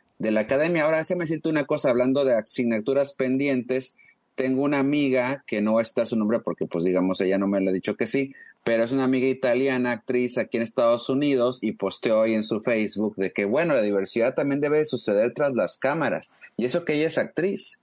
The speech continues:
Y dijo, "También quiero, o sea, los escritores, los operadores de cámara, los asistentes de producción, también de Hollywood tienen que prestar atención en que haya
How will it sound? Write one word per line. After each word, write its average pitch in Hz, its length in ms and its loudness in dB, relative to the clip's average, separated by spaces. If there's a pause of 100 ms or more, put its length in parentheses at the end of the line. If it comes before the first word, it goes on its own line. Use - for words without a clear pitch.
(420)
Y 113 120 0
dijo, 117 380 2
"También 117 320 0
quiero, 139 340 0
o 113 60 -2
sea, 110 160 0
los 107 140 -2
escritores, 131 840 0
los 113 140 -2
operadores 110 420 0
de 104 140 -2
cámara, 127 720 0
los 110 180 -6
asistentes 113 480 -4
de 113 80 2
producción, 104 560 0
también 120 360 0
de 156 100 -4
Hollywood 156 300 -2
tienen 151 280 -2
que 139 160 0
prestar 123 460 -2
atención 127 480 -2
en 143 100 -2
que 123 100 -2
haya 139 360 0